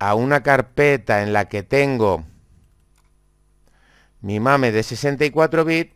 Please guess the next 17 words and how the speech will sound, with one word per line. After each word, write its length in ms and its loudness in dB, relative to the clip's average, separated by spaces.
para 420 4
enseñarte 960 2
qué 160 4
ocurre 440 4
cuando 280 2
tenemos 580 2
muchos 520 2
juegos 540 4
dentro 760 2
de 300 0
nuestro, 1000 0
de 140 0
nuestra 260 -4
carpeta 460 2
rom. 300 -4
Como 200 2
ves, 400 2